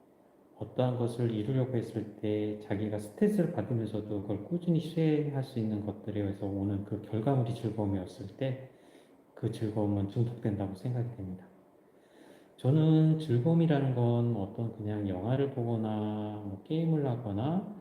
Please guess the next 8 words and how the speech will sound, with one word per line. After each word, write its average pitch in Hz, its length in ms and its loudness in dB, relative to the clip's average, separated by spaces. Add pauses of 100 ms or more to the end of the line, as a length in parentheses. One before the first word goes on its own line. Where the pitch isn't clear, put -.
(320)
그런 131 260 2
것보다도 120 800 -4 (840)
어떠한 127 340 2
목표를 120 480 2
이루기 117 400 0
위해 139 400 0 (320)
참고 - 680 0 (340)
이겨내고 107 760 -2